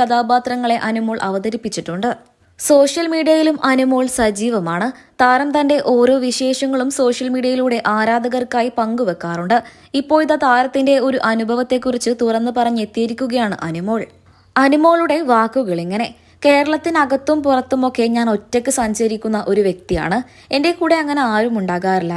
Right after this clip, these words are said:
എനിക്കതിലൊന്നും ഒരു ഭയവുമില്ല. ഒരു ദിവസം ഞാൻ ബസ്സിൽ യാത്ര ചെയ്യുകയായിരുന്നു.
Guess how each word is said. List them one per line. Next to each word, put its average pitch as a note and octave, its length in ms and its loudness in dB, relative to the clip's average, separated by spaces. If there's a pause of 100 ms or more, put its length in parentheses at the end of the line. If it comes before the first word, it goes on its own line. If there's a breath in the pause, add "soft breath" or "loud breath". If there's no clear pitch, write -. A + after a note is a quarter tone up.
എനിക്കതിലൊന്നും A3+ 540 -2
ഒരു A#3 140 0
ഭയവുമില്ല. F#3 720 -2
ഒരു E4+ 140 2
ദിവസം D#4+ 380 0 (100)
ഞാൻ D#4 120 0 (100)
ബസ്സിൽ A#3+ 340 -2
യാത്ര A#3 380 0
ചെയ്യുകയായിരുന്നു. F#3+ 840 -4